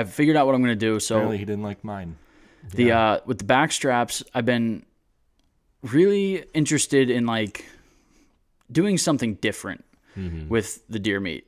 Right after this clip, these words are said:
Speaker 1: You know, like, not that I'm tired of, like, burger and jerky and stuff. Like, I love all that stuff, but I know that there's so much more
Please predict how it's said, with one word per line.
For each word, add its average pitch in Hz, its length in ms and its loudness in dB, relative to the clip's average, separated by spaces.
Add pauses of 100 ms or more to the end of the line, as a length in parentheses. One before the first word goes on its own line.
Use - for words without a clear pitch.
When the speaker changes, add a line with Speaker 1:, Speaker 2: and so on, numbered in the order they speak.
Speaker 1:
You 123 100 -2
know, 117 80 0
like, 110 160 2
not 139 220 4
that 170 100 2
I'm 127 320 2
tired 113 460 0
of, 113 340 0
like, 110 220 0
burger 113 360 2
and 107 120 -2
jerky 113 340 -2
and 107 140 -4
stuff. 110 160 -4
Like, 107 100 -2
I 107 60 2
love 107 280 4
all 117 160 4
that 117 160 0
stuff, 120 320 -2
but - 320 -2
I 120 100 0
know 120 180 4
that 135 120 -2
there's 120 240 2
so 117 200 0
much 117 240 -2
more 107 440 0